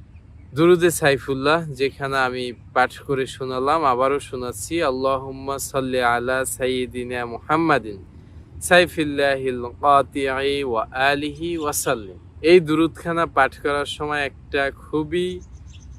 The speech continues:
গুরুত্বপূর্ণ ব্যাপার মাথায় রাখতে হবে। আপনার যারা শত্রু, তাদেরকে আপনার কল্পনায় নিয়ে আসতে হবে। যখন সাইফিল্লাহিল কাতিঈ এই জিনিসটি পাঠ করবেন, তখন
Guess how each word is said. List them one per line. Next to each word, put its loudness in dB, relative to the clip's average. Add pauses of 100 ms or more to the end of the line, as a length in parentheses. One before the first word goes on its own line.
গুরুত্বপূর্ণ 0
ব্যাপার 2
মাথায় 0
রাখতে -6
হবে। -2
আপনার -2
যারা 2
শত্রু, 0
তাদেরকে 4
আপনার 2
কল্পনায় 4
নিয়ে 0
আসতে -8
হবে। -10
যখন 0
সাইফিল্লাহিল 0
কাতিঈ 4 (140)
এই 4
জিনিসটি -6
পাঠ 2
করবেন, -2
তখন -2